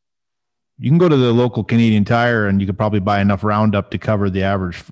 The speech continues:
uh, you know, large farm. And, you know, people are spraying that at an intensity that's probably more so than anything else,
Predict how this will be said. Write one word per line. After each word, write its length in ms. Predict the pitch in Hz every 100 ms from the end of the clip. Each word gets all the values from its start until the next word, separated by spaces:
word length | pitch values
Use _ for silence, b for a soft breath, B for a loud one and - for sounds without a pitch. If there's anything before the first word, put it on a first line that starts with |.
| -
uh, 220 | 101 92
you 80 | 104
know, 100 | 98
large 340 | 92 101 98
farm. 500 | - 113 113 101 95 - B B B B
And, 360 | 107 101 98 98
you 80 | 117
know, 80 | 101
people 260 | 123 117
are 60 | 107
spraying 460 | - 120 120 120 113
that 280 | 107 104
at 80 | 90
an 120 | 107
intensity 680 | 104 95 - 139 - 113 104
that's 180 | 98 -
probably 420 | 123 113 101 101
more 300 | 101 113 127
so 400 | - 120 107 107
than 320 | 98 95 95 -
anything 600 | 117 117 107 110 101 98
else, 440 | 107 107 104 -